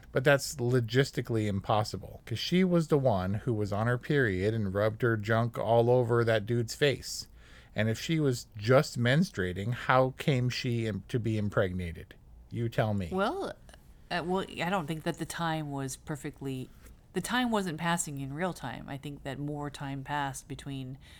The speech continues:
Speaker 2: that incident and her fertility. I don't know. Women's fertility
Speaker 1: <laughs>
Speaker 2: cycles are all kinds of off when they're in times of peril and, and trauma.
Speaker 1: I guess so. Everybody's in trauma. Everyone's in peril. No one's safe.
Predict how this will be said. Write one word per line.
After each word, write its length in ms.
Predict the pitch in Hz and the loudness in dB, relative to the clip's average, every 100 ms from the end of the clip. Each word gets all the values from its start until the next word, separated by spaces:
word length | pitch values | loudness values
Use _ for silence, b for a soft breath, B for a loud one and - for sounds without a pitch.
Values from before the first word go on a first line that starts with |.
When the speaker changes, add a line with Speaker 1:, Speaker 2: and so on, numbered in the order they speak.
| B | B
Speaker 2:
that 180 | 143 139 | -4 -2
incident 560 | 139 139 135 135 131 127 | -4 -6 -8 -8 -8 -8
and 500 | 139 131 123 117 127 - | -10 -8 -10 -12 -16 -14
her 120 | - | -12
fertility. 640 | 151 151 139 196 208 147 156 | -8 -8 -8 -6 -4 -4 -6
I 60 | 247 | -4
don't 120 | 392 | -2
know. 200 | 254 311 - 233 | -2 -4 -8 -8
Women's 320 | 285 311 285 | -6 -6 -6
fertility 420 | 302 277 311 269 | -6 -6 -4 -4
Speaker 1:
<laughs> 100 | 262 | -2
Speaker 2:
cycles 260 | 285 247 233 | -2 -4 -6
are 60 | 220 | -4
all 120 | 214 | -4
kinds 260 | - 196 175 | -2 -2 0
of 60 | |
off 240 | 139 139 156 | 2 0 -2
when 140 | 147 | -4
they're 160 | 143 143 | -4 -6
in 160 | 143 | -8
times 360 | 135 147 143 139 | -6 -6 -6 -8
of 280 | 135 139 - | -10 -12 -8
peril 440 | 151 139 135 131 | -4 -2 -4 -4
and, 360 | - 113 101 - | -8 -10 -14 -12
and 400 | 147 135 76 - - | -12 -12 -12 -16 -12
trauma. 480 | - 143 139 123 - - - | -4 -2 -2 -6 -8 -14 -8
Speaker 1:
I 60 | - | -4
guess 260 | 95 101 - | 2 2 2
so. 320 | 92 82 - - - - | -2 -2 -6 -20 -20 -4
Everybody's 600 | 123 120 120 117 113 110 | 2 4 6 6 4 2
in 140 | 107 101 | 0 0
trauma. 500 | 127 110 104 104 - | 2 2 2 0 2
Everyone's 600 | 123 110 107 110 107 95 | 2 2 2 2 2 -2
in 120 | 104 | -4
peril. 420 | - 107 87 78 80 | 0 0 0 -2 -2
No 280 | 101 117 | 2 4
one's 340 | 117 120 117 101 | 6 4 2 0
safe. 560 | - 95 73 - - | -2 -2 -2 -14 -20